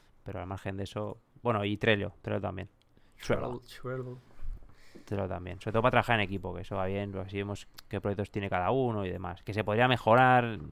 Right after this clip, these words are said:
Speaker 1: pero bueno, para empezar, pues ya tal, está bien. ¿Qué más? ¿Qué ha pasado? ¿Qué ibas a decir, Ángel?
Speaker 2: Trello.
Speaker 1: Te hemos cortado, sí.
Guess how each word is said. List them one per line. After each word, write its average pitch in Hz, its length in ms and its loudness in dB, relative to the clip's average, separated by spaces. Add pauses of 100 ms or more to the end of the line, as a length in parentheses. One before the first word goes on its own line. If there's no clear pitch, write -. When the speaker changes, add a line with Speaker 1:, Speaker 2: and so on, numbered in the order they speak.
(280)
Speaker 1:
pero 104 180 -4
bueno, 95 300 -4
para 98 120 -6
empezar, 107 460 -2
pues 92 160 -10
ya 90 120 -8
tal, 85 180 -14 (480)
está - 180 -6
bien. 82 140 -10 (920)
¿Qué - 100 -2
más? 135 200 2
¿Qué - 80 -10
ha - 20 -2
pasado? 117 360 2 (160)
¿Qué 117 160 0
ibas 117 200 2
a 113 40 0
decir, 98 360 -2
Ángel? 98 280 -4
Speaker 2:
Trello. 113 120 -10
Speaker 1:
Te 98 80 -8
hemos 98 120 -6
cortado, 87 320 -6
sí. 87 280 -10